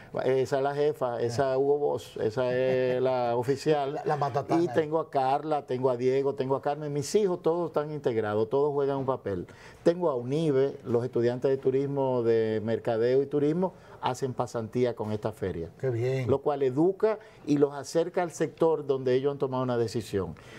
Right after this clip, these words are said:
Speaker 1: Tenemos la policía turística. Con esto de la policía turística Politur, qué bueno que existe para el turista, pero qué cómodo y confianza nos sentimos cuando vayamos a nuestras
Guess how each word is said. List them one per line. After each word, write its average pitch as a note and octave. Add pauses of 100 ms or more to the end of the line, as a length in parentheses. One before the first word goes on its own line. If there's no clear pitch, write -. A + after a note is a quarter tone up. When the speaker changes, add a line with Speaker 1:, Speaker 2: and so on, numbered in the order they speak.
Speaker 1:
Tenemos C3+
la C3+
policía A#2+
turística. C#3+ (500)
Con F3
esto A3
de D#3+
la D3+
policía D3
turística F#3
Politur, B2+ (760)
qué B3+
bueno B3
que G3
existe G#3
para D#3
el D3
turista, D#3
pero C#3
qué F#3+
cómodo G3+
y F3
confianza E3
nos D#3
sentimos E3
cuando C#3
vayamos D3+
a G#3
nuestras F#3